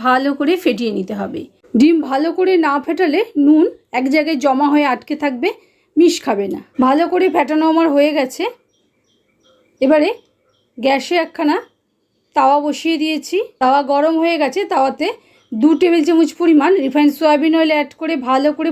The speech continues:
পুরো তাওয়াটা মাখিয়ে নিয়ে তেলটা গরম হলে ডিমটা অ্যাড করে দিচ্ছি। হালকা ঘুরিয়ে ডিমটা পুরো শেপে দিয়ে নিলাম। দিয়ে সিম আঁচে একটুক্ষণ ভাজা করে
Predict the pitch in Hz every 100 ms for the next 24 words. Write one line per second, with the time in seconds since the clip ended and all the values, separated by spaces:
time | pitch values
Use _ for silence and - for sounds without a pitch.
0 | - 294 285 269 269 277 262 233 - 302
1 | 294 269 453 - _ _ _ _ _ 262
2 | 262 294 269 277 320 311 311 403 539 _
3 | _ 214 285 277 277 208 - 226 208 202
4 | - - 196 - _ _ _ _ _ _
5 | _ _ - 285 302 359 285 320 320 339
6 | 302 302 302 262 302 302 - 302 311 302
7 | 311 294 285 330 453 _ _ _ _ _
8 | _ _ _ 247 262 - 349 349 339 294
9 | - 370 453 - - 302 294 311 277 277
10 | 277 294